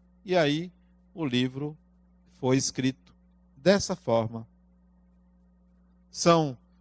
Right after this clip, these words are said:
cem capítulos por volume.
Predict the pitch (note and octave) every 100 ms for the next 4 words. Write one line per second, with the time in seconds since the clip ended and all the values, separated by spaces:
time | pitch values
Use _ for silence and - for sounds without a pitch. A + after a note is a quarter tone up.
0 | _ - - - G#3+ A#3 B3+ C4+ - -
1 | G#3+ - F#3+ F#3 - F#3+ F#3+ F#3 - _
2 | F3+ F#3 F#3+ - _ - D3+ F3 F#3 D3+
3 | D#3 C#3+ A#2